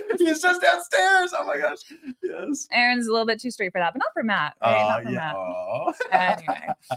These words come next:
Speaker 2: All right. Well, is, do you want people to follow you? Is anywhere
Speaker 1: Oh,
Speaker 2: else
Speaker 1: yes,
Speaker 2: people could
Speaker 1: please
Speaker 2: talk
Speaker 1: do.
Speaker 2: to, reach
Speaker 1: Please.
Speaker 2: out if they need to?
Speaker 1: Yeah, fo-
Speaker 2: Anything?
Speaker 1: follow me on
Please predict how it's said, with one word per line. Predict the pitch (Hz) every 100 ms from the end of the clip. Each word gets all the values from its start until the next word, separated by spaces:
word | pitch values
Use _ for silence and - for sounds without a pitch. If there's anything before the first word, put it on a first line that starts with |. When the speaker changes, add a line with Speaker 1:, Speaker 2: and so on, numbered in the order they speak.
| - - - -
Speaker 2:
All | 277
right. | 269
Well, | 247 247 254
is, | 226 -
do | 226
you |
want | 233 220
people | 247
to | 214
follow | - 302 311
you? | 311 294
Is | 247
anywhere | 226 220 214
Speaker 1:
Oh, |
Speaker 2:
else | 226 185
Speaker 1:
yes, | 285
Speaker 2:
people | 247
could | - 262
Speaker 1:
please | 247 220
Speaker 2:
talk | 226 226
Speaker 1:
do. | 220 214
Speaker 2:
to, | - -
reach | 233 220
Speaker 1:
Please. |
Speaker 2:
out | 220 220
if | 220
they | 214
need | 208 214
to? | 240
Speaker 1:
Yeah, | 220 220 220 160
fo- | 277
Speaker 2:
Anything? | 320 247 190 185 185
Speaker 1:
follow | 175 202
me | 196
on | 180